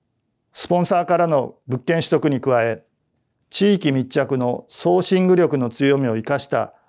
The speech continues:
外部からの取得により、オフィスビル、物流施設、住居を中心にサステナビリティに即した物件の取得を目指します。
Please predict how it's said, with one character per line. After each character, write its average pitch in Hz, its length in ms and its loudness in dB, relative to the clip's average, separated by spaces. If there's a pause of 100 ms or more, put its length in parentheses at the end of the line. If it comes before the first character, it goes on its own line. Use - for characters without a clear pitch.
(280)
外 175 300 0
部 160 100 -2
か 147 120 0
ら 143 80 2
の 135 80 -4
取 - 100 -10
得 123 240 -4
に 117 80 -4
よ 113 120 -4
り、 113 280 -8 (680)
オ 127 100 -4
フ - 60 -6
ィ - 40 -8
ス 160 180 0
ビ 160 100 4
ル、 127 300 -2 (580)
物 139 280 0
流 170 120 4
施 - 80 -8
設、 - 380 -4 (880)
住 190 280 2
居 156 180 2
を 135 60 0
中 131 220 0
心 123 320 -6
に 120 260 -6 (600)
サ - 240 -4
ス - 80 -18
テ 185 60 -2
ナ 190 120 2
ビ 185 80 4
リ 185 140 2
テ 147 120 0
ィ - 20 2
に 131 120 0
即 139 320 -2
し - 80 -4
た 165 140 2
物 135 120 0
件 143 240 -2
の 135 100 -2
取 - 120 -10
得 139 220 -2
を 151 60 2
目 120 100 -4
指 101 140 -8
し - 120 -12
ま 101 100 -10
す。 - 200 -18